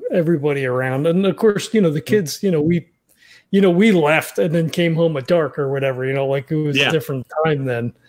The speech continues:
Speaker 1: But I, I, man, I feel like they knew everybody on the street, you know, up and down the street, you know, 'cause it was like,
Speaker 2: Yeah.
Speaker 1: "Oh,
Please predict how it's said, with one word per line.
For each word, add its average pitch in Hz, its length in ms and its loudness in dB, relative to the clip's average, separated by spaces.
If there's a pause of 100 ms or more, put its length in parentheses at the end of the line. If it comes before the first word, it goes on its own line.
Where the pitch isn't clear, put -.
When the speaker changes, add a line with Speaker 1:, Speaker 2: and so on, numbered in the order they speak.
(340)
Speaker 1:
But 240 240 2
I, 214 120 -2
I, 208 80 0 (680)
man, 190 240 0
I 208 80 0
feel 302 420 2
like 240 220 4
they 175 160 4
knew 170 200 4
everybody 156 540 2
on 139 160 -2
the 131 100 -4
street, 233 600 -2
you 196 120 0
know, 165 180 2
up 170 140 -2
and 175 140 0
down 147 240 0
the 135 60 -2
street, 202 420 -2
you 156 100 -2
know, 165 160 4
'cause 170 160 0
it 185 60 -2
was 165 140 0
like, 170 100 2
Speaker 2:
Yeah. 214 260 4
Speaker 1:
"Oh, - 40 -20